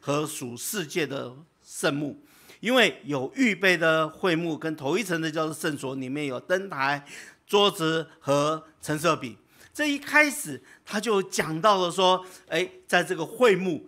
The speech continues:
里面有什么东西。可是你不要忘记，在这个会幕以外的部分呢，是一个完整的一个会幕。那完整的会幕它有一个外院，然后你一进去就看见，见什么？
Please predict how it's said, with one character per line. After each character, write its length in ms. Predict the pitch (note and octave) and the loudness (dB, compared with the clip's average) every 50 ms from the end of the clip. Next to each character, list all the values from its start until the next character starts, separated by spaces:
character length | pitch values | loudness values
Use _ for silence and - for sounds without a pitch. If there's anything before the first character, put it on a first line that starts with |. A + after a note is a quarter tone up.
| - _ | -18 _
里 200 | - D3 D3 C#3 | -10 -8 -6 -4
面 380 | C#3 D3+ G3 G#3 F3+ C3+ G#2+ - - _ _ _ _ _ _ _ _ _ _ _ | -2 2 2 2 2 2 -2 -8 -18 _ _ _ _ _ _ _ _ _ _ _
有 180 | - C3+ E3 E3 | -2 0 0 0
什 140 | - D3+ C3+ | 0 -2 -4
么 100 | C3 C3 | -2 -2
东 160 | C#3+ C#3 C3+ | -2 -4 -4
西。 260 | C3 C3+ C3+ B2+ C#3+ _ _ - - - - | -6 -8 -10 -10 -10 _ _ -20 -20 -14 -8
可 100 | - C#4 | -6 -2
是 140 | D#4 F4 | 0 0
你 80 | D4 C4 | 0 0
不 80 | G#3+ D4 | 4 4
要 100 | D4 C#4+ | 4 4
忘 220 | D4 D4 C#4 C4 | 4 2 2 0
记， 240 | A3+ C4+ A#3+ E3+ - - - | -2 -4 -4 -6 -8 -12 -4
在 160 | - - C#4 | 2 4 4
这 80 | C#4+ C#4 | 4 4
个 120 | C4 A#3+ | -2 -10
会 320 | A3+ - - D#4+ D4+ C4 A#3+ | -8 0 4 6 6 6 6
幕 260 | B3 B3+ B3+ A3+ F#3 | 2 0 0 0 -2
以 160 | F3 E3+ E3 | -2 -4 -4
外 260 | E3+ F#3 A#3 D4 C#4+ | -2 2 4 4 4
的 120 | B3 G3 G3 | 4 2 0
部 180 | F#3 G#3+ A3+ | 0 -2 -4
分 180 | G#3 A3 A#3 G3 | 0 0 2 2
呢， 160 | F3+ F3+ F3+ D#3+ - - - - - | 2 0 -2 -2 -8 -18 -20 -20 -14
是 280 | - - - B3 A3+ | -10 -6 -4 -2 -2
一 80 | A3 G#3+ | -2 -2
个 140 | F#3+ G#3 G3+ | -2 -2 -2
完 300 | F3+ E3 E3 F3 G#3 G3+ | 0 2 2 2 0 -2
整 180 | E3 D#3+ D#3 C#3 | -2 -6 -6 -4
的 120 | C#3 C#3+ | -4 -4
一 100 | D3 D3 | -4 -4
个 140 | C#3 D3 C#3+ | -4 -6 -4
会 180 | C3+ D#3+ D3+ C3+ | 0 0 0 0
幕。 240 | B2+ C3+ A#2+ G2+ _ _ _ _ _ _ _ - - - - - | 0 -6 -8 -10 _ _ _ _ _ _ _ -20 -20 -20 -12 -2
那 160 | - D4 D4+ | 2 2 2
完 240 | C#4 A#3+ A#3+ C4+ D4 | 4 4 4 4 4
整 100 | C#4 C#4 | 2 -2
的 80 | B3 B3+ | -4 -4
会 220 | B3 C4 C#4 C4+ | 2 2 2 4
幕 160 | C4 B3+ B3+ A#3+ | 2 0 -4 -2
它 160 | G#3+ A#3 B3+ | 0 0 0
有 180 | A#3 G#3 F#3+ | 2 2 2
一 140 | F#3 G3 - | 0 0 0
个 120 | F#3 A3 A3 | 0 -2 0
外 220 | A3+ C#4+ C#4 A#3+ | 4 4 4 4
院， 320 | A3+ A#3+ B3+ A#3 E3+ C3+ - - _ _ _ _ _ _ _ _ - - - | 4 4 2 2 2 0 -6 -18 _ _ _ _ _ _ _ _ -20 -12 -2
然 160 | - E3 F#3+ | 4 6 8
后 300 | A3 A#3 A#3 A3+ A3+ A3 A3 - - _ - | 8 8 6 6 4 2 -4 -12 -20 _ -8
你 100 | F#3 F3+ | -4 -2
一 120 | A3+ C4 | -2 -2
进 260 | - - C#4+ C#4 B3+ | -2 -2 -2 -2 -2
去 420 | A#3 A#3 C4 C4 A#3 G3+ F3+ - _ _ _ _ | -2 -4 -2 -2 -2 -4 -6 -12 _ _ _ _
就 140 | - A#3+ A3 | 0 0 0
看 280 | G#3+ G#3+ - A#3+ B3+ A3+ | 0 0 -4 -2 -2 -2
见， 140 | G3+ G#3 G3+ | -2 -4 -4
见 260 | - A#3+ A#3 G#3 E3+ | -2 -2 0 0 0
什 120 | C#3+ D3+ C#3+ | -2 -2 -2
么？ 300 | C#3 C3 A2+ G2+ - | -2 -2 -2 -4 -12